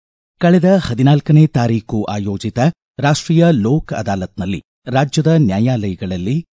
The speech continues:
ಮೂವತ್ತೆಂಟು ಲಕ್ಷದ ಎಂಬತ್ತು ಸಾವಿರದ ಎಂಟುನೂರ ಎಂಬತ್ತೊಂದು ಪ್ರಕರಣಗಳು ಇತ್ಯರ್ಥಗೊಂಡಿವೆ. ಒಟ್ಟು ಪರಿಹಾರ ಮೊತ್ತ ಎರಡು ಸಾವಿರದ ಇನ್ನೂರ ನಲವತ್ತೆಂಟು ಕೋಟಿ ರೂಪಾಯಿ ಎಂದು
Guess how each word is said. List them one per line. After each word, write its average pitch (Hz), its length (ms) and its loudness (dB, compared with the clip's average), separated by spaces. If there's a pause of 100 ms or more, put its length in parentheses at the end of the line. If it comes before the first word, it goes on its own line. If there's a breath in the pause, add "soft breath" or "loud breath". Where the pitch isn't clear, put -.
(140)
ಮೂವತ್ತೆಂಟು 151 500 2
ಲಕ್ಷದ 131 600 -4
ಎಂಬತ್ತು 110 500 -6
ಸಾವಿರದ 95 560 -8 (320)
ಎಂಟುನೂರ 160 380 4
ಎಂಬತ್ತೊಂದು 120 680 -2
ಪ್ರಕರಣಗಳು 98 720 -8
ಇತ್ಯರ್ಥಗೊಂಡಿವೆ. 131 840 -6 (480)
ಒಟ್ಟು 165 280 2
ಪರಿಹಾರ 127 440 -4
ಮೊತ್ತ 123 260 -2 (460)
ಎರಡು 135 240 2
ಸಾವಿರದ 123 680 -4
ಇನ್ನೂರ 110 300 -2
ನಲವತ್ತೆಂಟು 104 720 -4
ಕೋಟಿ 107 300 -8
ರೂಪಾಯಿ 92 480 -6
ಎಂದು 85 300 -6